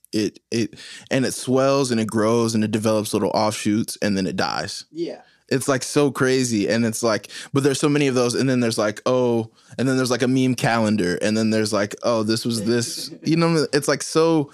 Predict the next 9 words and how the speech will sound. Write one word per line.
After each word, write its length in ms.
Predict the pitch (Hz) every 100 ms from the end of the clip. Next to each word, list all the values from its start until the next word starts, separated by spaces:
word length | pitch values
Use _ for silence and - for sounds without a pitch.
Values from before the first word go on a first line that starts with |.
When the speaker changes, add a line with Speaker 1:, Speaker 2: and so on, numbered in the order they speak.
| - - -
Speaker 1:
thorough, 720 | - - 151 151 117 110 113 - _ -
but 200 | 117 127
it's 260 | 120 113 117 -
very 360 | 113 135 143
simple 460 | 135 - 139 120 107
also. 500 | 113 127 - 92 87
Speaker 2:
Mm-hmm. 180 | - -
Speaker 1:
And 160 | 113 113
it's, 280 | 104 -